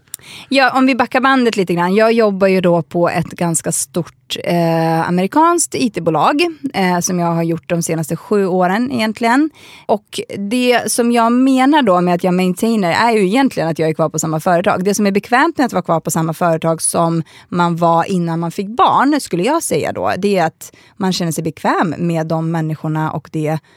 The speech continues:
de arbetsuppgifterna man egentligen har. Eh, sen har ju jag, som Kodjo säger då, eh, klättrat ett par steg,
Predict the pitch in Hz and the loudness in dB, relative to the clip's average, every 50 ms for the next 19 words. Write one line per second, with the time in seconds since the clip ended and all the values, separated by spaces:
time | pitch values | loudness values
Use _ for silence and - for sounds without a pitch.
0 | _ _ _ - 262 285 269 220 190 165 156 - 160 - 254 - - 185 165 147 | _ _ _ -2 -2 0 0 0 0 -2 -4 -4 -4 -4 -6 -4 -4 -4 -2 -2
1 | 151 151 151 147 123 139 - 139 143 160 - - - - - - - 208 - - | -2 -2 -2 -2 -4 -6 -6 -6 -6 -2 0 0 -2 -2 -2 -4 -6 -6 -6 -12
2 | - - - - 196 185 175 - 185 - 226 220 233 214 196 233 247 247 254 247 | -20 -16 -6 -4 -2 -2 0 -2 -2 0 0 0 0 0 2 2 2 2 2 2
3 | 247 233 214 185 170 165 165 170 - 185 180 196 - 175 160 160 156 170 165 160 | 2 2 2 2 2 0 0 -2 -2 -4 -4 -4 -2 -4 -4 -2 -2 -4 -4 -2
4 | - - 190 190 190 185 180 156 151 151 165 170 - - - 175 165 160 160 165 | -2 -2 0 0 2 2 0 2 2 2 2 2 0 -2 -2 -2 -2 -2 -2 -4
5 | - - 165 165 - _ - - 165 208 269 - 320 311 - _ - 311 302 - | -6 -6 -6 -6 -6 _ -6 -2 -2 -2 -2 -2 -4 -6 -4 _ -2 -2 -2 -4
6 | - - - 277 277 269 285 | -6 -6 -4 -2 0 0 0